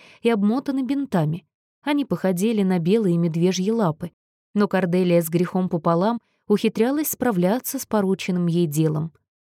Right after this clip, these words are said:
Она толкла в ступке целебные травы.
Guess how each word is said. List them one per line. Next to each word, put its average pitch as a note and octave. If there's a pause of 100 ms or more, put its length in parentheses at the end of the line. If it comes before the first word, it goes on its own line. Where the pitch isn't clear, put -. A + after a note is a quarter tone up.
Она G3
толкла F3+
в E3
ступке -
целебные F3+
травы. E3